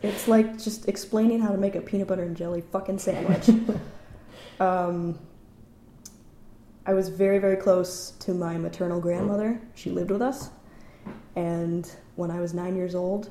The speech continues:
Speaker 1: she got lung cancer and passed away.
Speaker 2: Mm.
Speaker 1: It was relatively quick, which was, was good for her,
Speaker 2: Yeah.
Speaker 1: but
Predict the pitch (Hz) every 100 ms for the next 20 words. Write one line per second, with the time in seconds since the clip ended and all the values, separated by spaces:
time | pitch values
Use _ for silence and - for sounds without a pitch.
0 | - - - 175 170 170 175 180 175 175
1 | 170 180 - 180 180 - - 175 175 -
2 | - - 180 - 185 - - 220 - 180
3 | 185 175 165 - 202 262 330 285 220 190
4 | - 170 - - - - - - - -
5 | - 170 160 - 165 147 - - - -
6 | - - - - - - - 185 185 170
7 | - 170 165 113 - - 143 175 - -
8 | -